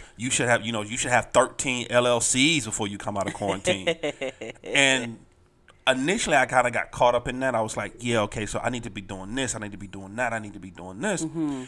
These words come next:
Speaker 1: But then I realized what I had kinda like an aha moment for myself
Speaker 2: Mm-hmm.
Speaker 1: is that, and you said it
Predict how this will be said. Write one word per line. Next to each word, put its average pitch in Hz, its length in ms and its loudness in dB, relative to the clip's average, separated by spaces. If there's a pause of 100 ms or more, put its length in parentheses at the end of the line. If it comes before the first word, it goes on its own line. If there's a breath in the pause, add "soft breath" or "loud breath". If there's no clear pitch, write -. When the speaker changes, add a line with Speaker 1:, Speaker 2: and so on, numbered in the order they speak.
(140 loud breath)
Speaker 1:
But 131 140 -2
then 131 100 2
I 117 80 4
realized 117 680 2
what 110 260 0
I 127 80 -2
had 123 240 2
kinda 113 180 0
like 110 220 -6
an 104 120 -14
aha 113 300 2
moment 104 240 -4
for 113 100 -4
myself 127 480 2
Speaker 2:
Mm-hmm. 196 560 -2
Speaker 1:
is 117 200 -2
that, 113 400 4
and 107 240 -2
you 143 120 -2
said 120 300 4
it 101 200 0